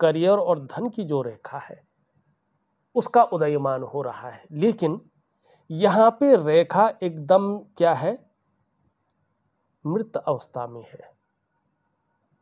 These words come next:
आपके करियर में और आपके धन के मामले में जो स्टेबिलिटी होनी चाहिए थी,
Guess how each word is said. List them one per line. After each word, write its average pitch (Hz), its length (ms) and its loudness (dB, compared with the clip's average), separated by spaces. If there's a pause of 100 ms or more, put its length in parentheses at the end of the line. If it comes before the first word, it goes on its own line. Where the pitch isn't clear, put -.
(680)
आपके 196 440 2
करियर 170 600 4
में 233 260 8
और 180 380 4
आपके 175 380 2
धन 156 260 -4
के 185 180 0
मामले 117 440 -6
में 113 200 -20 (1300)
जो 196 280 0
स्टेबिलिटी 202 640 -2
होनी 147 340 -4
चाहिए 120 280 -8
थी, - 340 -20